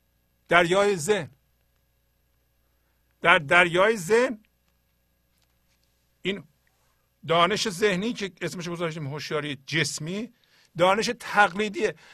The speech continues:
دانشی است که ما از دیگران گرفتیم. دو جور دانش هست، یکی این که این لحظه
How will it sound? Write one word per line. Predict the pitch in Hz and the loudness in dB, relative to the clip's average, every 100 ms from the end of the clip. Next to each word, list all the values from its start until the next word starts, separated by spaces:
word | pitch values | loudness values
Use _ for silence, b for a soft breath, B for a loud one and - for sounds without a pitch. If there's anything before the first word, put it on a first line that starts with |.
| B 208 | B 0
دانشی | 208 233 214 | 2 2 -2
است | 240 - | -4 -4
که | |
ما | 214 214 | 2 2
از | 175 | 2
دیگران | 180 180 180 170 | 2 4 4 2
گرفتیم. | 151 135 - 127 113 _ _ _ _ _ - 139 | -4 -8 -10 -16 -16 _ _ _ _ _ -14 2
دو | 208 240 | 6 6
جور | 240 233 | 4 0
دانش | 226 208 202 147 | 2 2 2 -6
هست، | 127 - b b b - | -10 -16 b b b -10
یکی | 180 226 220 | -6 -4 -4
این | 233 | -6
که | 208 208 | -4 -4
این | 202 190 | -4 0
لحظه | 190 156 170 165 | 0 0 -4 -10